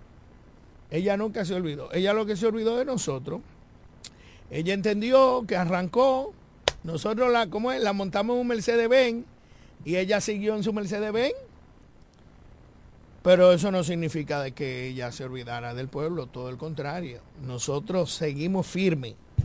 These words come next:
Dice la palabra que tú tienes que ser con el otro,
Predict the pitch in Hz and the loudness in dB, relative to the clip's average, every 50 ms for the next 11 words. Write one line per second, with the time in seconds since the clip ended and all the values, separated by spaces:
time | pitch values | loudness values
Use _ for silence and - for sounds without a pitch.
0 | - - - - - - - - - - - - - - 123 147 156 - 226 214 | -2 -2 -12 -16 -18 -20 -20 -20 -20 -20 -20 -20 -14 -8 -4 -2 2 4 4 4
1 | 214 160 - 202 190 185 185 180 170 151 151 135 123 135 127 127 143 151 143 160 | 4 4 4 4 6 8 8 8 6 4 2 -2 -4 -6 -8 -8 -8 -8 -6 -4
2 | 160 170 170 160 - 151 - - - 147 147 - - 139 135 131 127 131 139 135 | -4 -4 -4 -6 -6 -8 -6 -6 -6 -6 -6 -6 -6 -6 -6 -4 -4 -4 -4 -4
3 | 123 - - 110 | -6 -8 -14 -16